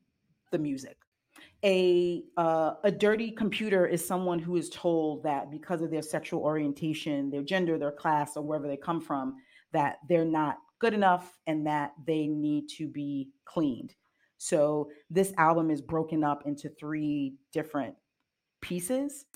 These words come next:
The first part is a reckoning, where you're just kind of coming to terms with the fact that you are, quote unquote, a dirty computer. And then the celebration, which is,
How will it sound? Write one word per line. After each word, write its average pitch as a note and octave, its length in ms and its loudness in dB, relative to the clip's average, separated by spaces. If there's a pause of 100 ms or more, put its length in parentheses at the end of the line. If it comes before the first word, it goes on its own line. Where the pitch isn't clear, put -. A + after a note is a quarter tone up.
(100)
The F3+ 60 2
first G#3 260 0
part G3 280 2
is E3 260 0
a D#3+ 80 -2
reckoning, F3 600 -4
where D#3 120 -2
you're D3 180 -4
just D#3 240 -8
kind D3+ 240 -2
of C#3 200 -4 (260)
coming E3+ 280 2
to E3 100 -2
terms D#3 420 0
with D3 180 -2
the C#3+ 80 -2
fact C#3 300 -2
that C#3 180 -8
you C#3+ 180 -2
are, B2+ 260 0 (220)
quote D#3+ 180 -2
unquote, D3 360 -2
a D3 60 -4
dirty D3 260 -2
computer. D#3 640 -4
And D3+ 140 0
then D3+ 360 2 (120)
the D#3+ 60 -4
celebration, D3 760 0
which C#3 220 -4
is, C3+ 400 -4